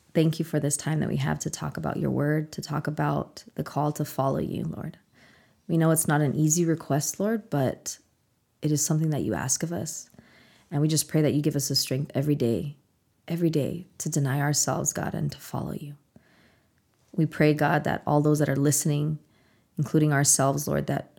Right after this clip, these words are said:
we may continue to pursue you every day of our lives, God, because you are so worthy. You laid it all down for us, Lord, and we just,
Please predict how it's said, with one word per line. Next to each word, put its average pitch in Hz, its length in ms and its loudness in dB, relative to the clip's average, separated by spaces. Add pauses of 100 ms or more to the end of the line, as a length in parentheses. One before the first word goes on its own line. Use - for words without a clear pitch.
(120)
we 147 100 0
may 143 140 2
continue 147 480 0
to - 120 -4
pursue - 440 -2
you 151 420 -4 (840)
every 165 240 4
day 156 160 6
of 151 100 4
our 143 100 6
lives, 143 360 2
God, - 280 -2
because 147 300 -4
you 143 100 -2
are 143 80 -2
so - 220 -2
worthy. - 460 -4 (500)
You 151 100 4
laid 143 200 4
it 147 140 2
all 156 160 4
down 156 320 2
for 156 180 -2
us, 156 220 0
Lord, 156 180 2
and 147 140 2
we 143 120 2
just, 156 340 -2